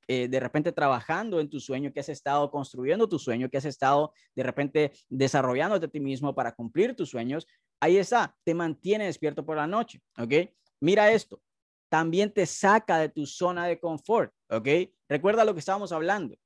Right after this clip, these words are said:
La zona de confort es muy peligrosa, pero ¿qué sucede cuando realmente es tu sueño? ¿Sabes qué? Siempre todo lo que quieras, todos tus sueños va a estar fuera de la zona de confort. Entonces, te va a sacar de la zona de comodidad, ¿ok?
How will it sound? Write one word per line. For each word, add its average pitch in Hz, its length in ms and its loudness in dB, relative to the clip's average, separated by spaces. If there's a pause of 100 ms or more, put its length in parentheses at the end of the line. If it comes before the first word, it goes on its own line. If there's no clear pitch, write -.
(340)
La 151 200 0
zona 202 280 -4
de 220 100 -4
confort 175 300 -4
es 156 160 -8
muy 202 260 -6
peligrosa, 117 580 -4
pero 131 380 -2
¿qué 190 100 -4
sucede 208 320 -4
cuando 151 280 -6
realmente 175 400 -6
es - 100 -14
tu 151 140 -10
sueño? 190 360 -8
¿Sabes 170 280 0
qué? 226 240 0 (280)
Siempre 175 680 -2 (280)
todo 190 240 6
lo 175 180 4
que 151 200 -2
quieras, 180 440 2
todos 160 200 -2
tus 151 160 -10
sueños 147 500 -2
va 143 60 2
a 147 40 2
estar 151 260 -4
fuera 185 420 2
de 120 60 2
la 107 100 0
zona 113 220 -8
de 113 80 -6
confort. 143 400 -6
Entonces, 143 400 -4 (260)
te 139 140 4
va 175 320 6
a 160 40 4
sacar 135 480 -4
de 127 120 -6
la 104 100 -6
zona 135 500 -6 (160)
de 120 300 -8
comodidad, 131 640 4 (320)
¿ok? 113 160 -8